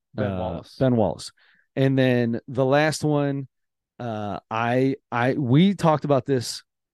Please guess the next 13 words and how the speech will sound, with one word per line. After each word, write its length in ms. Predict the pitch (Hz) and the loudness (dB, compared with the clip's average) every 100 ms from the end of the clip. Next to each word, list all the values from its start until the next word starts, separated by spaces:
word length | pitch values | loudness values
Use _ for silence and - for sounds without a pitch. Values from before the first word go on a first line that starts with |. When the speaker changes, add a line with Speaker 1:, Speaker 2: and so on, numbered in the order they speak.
| _ _ _ _ _ - | _ _ _ _ _ -4
Speaker 2:
last 300 | 135 151 117 | -2 -2 -4
week, 320 | 101 117 _ _ _ _ | -8 -8 _ _ _ _
uh, 280 | 117 101 98 | -4 -2 -2
it 40 | |
was 100 | 107 | -4
the 60 | 104 | -2
very 180 | 123 135 | 0 0
first 260 | 143 123 | 0 -2
name 240 | 135 120 117 | -2 -2 -2
you 100 | 113 | -4
said. 340 | - 92 95 _ _ _ _ _ _ _ | -6 -8 -10 _ _ _ _ _ _ _
And 100 | 127 | -2
it's 200 | 120 - | -2 -6